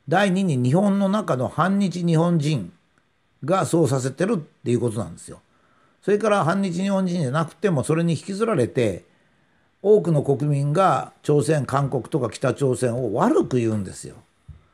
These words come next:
それによって関係が悪くなってるから、北朝鮮がミサイルを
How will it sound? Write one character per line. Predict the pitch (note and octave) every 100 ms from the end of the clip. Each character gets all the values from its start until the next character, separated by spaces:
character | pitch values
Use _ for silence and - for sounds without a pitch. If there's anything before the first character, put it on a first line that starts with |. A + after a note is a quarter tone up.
| _ _
そ | - G3
れ | A#3+
に | B3
よ | A#3+
っ | G#3
て | - A#3 A3 G#2 - _ _
関 | - D#3 D3+
係 | D#3+
が | C#3
悪 | D3 A2
く |
な | A2
っ |
て | E2+ F#2+
る |
か | G#2
ら、 | A2+ F2+ - _ _ _ _ _
北 | - G3+
朝 | A3 A3
鮮 | F3 G3+ D#3
が | F#3 D#3
ミ | C3 B2+
サ | E3+ F#3+
イ |
ル | F3 C#3+
を | A#2